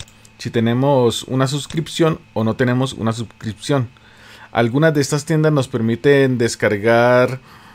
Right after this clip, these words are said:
diez o veinte o treinta segunditos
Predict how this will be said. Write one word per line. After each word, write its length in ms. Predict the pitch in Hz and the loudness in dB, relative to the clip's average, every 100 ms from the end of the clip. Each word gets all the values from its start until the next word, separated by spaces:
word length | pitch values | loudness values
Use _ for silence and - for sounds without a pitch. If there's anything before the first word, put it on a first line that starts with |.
| _ - | _ -12
diez 400 | 120 139 147 156 | -2 2 4 4
o 640 | 143 120 113 107 104 98 92 | 2 2 2 2 0 -2 0
veinte 420 | 127 127 143 135 | -2 0 2 2
o 100 | 117 | 2
treinta 300 | 123 127 139 | 0 -2 -2
segunditos 680 | 151 160 156 139 143 147 | -2 0 0 0 0 -2